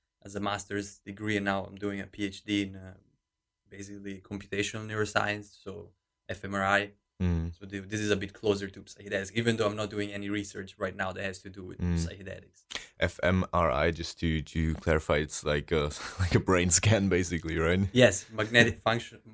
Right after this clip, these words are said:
Speaker 1: magnetic resonance imaging. So it's the big, loud machines where you lay down and
Speaker 2: Mm,
Speaker 1: you get
Speaker 2: where
Speaker 1: a
Speaker 2: you
Speaker 1: pic-, you get a three-dimensional picture of your brain
Speaker 2: Oh,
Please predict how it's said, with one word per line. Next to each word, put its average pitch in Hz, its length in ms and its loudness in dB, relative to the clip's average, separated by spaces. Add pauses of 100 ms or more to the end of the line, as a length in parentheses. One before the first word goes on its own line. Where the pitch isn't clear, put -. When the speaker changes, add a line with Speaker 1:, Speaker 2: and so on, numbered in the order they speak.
(140)
Speaker 1:
magnetic 113 480 -2
resonance 110 540 -2
imaging. 101 480 -4
So 98 120 -20
it's 98 180 -16
the - 100 -8
big, 104 320 -2 (420)
loud 107 440 8
machines 107 500 -4
where 104 100 4
you 104 120 -2
lay 104 160 4
down 101 540 2
and 95 120 -2 (220)
Speaker 2:
Mm, - 20 -6
Speaker 1:
you 101 80 -8
get 101 160 4
Speaker 2:
where 98 80 4
Speaker 1:
a 90 60 2
Speaker 2:
you 85 180 -2
Speaker 1:
pic-, 104 220 -4
you 110 60 -18
get 107 140 0
a 101 40 2
three-dimensional 101 640 -8
picture 101 340 -8
of 92 100 -12
your 92 280 -14
brain 92 360 -6
Speaker 2:
Oh, - 280 -10